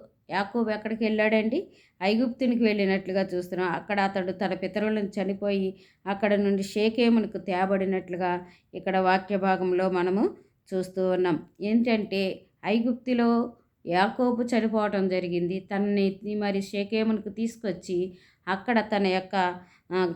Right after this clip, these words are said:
కార్యక్రమాలన్నీ చేసినట్లుగా వాక్య భాగంలో చూస్తాం. తన కష్టాలను, తన అన్నల పాపాన్ని అధిగమించి యోసేపు తన దృష్టి సా-, దృష్టి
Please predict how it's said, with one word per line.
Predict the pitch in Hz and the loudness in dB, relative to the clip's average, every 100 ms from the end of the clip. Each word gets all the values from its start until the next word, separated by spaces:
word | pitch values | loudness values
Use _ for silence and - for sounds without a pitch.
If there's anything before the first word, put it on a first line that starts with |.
| - | 2
కార్యక్రమాలన్నీ | 202 214 - 214 202 196 190 214 220 - | 2 2 0 -2 2 4 4 4 0 0
చేసినట్లుగా | 190 190 202 180 180 180 180 | -4 -2 -4 -4 -4 -2 0
వాక్య | 185 185 190 | 0 -2 -2
భాగంలో | 180 175 175 170 170 | 0 0 0 -2 -4
చూస్తాం. | 180 180 156 - _ - _ 202 | -8 -6 -10 -10 _ -20 _ -8
తన | 196 202 | 0 0
కష్టాలను, | 196 302 320 - 240 247 247 240 240 208 | 2 0 -2 0 2 2 2 -2 -2 0
తన | |
అన్నల | 196 190 202 214 208 196 196 | 2 2 2 4 4 4 2
పాపాన్ని | 190 196 196 208 208 196 190 - _ - | 0 0 0 0 2 0 -2 -6 _ -8
అధిగమించి | 190 208 240 233 214 208 208 | -4 2 4 4 4 -2 -4
యోసేపు | 196 - 180 220 226 208 208 | -4 -2 0 0 0 -2 -2
తన | 196 190 | -6 -4
దృష్టి | 175 190 196 - 208 | -2 -4 -6 -8 -6
సా-, | 190 175 180 120 214 | -2 0 -2 -4 -6
దృష్టి | 175 196 196 - 220 190 | -4 -4 -4 -2 0 0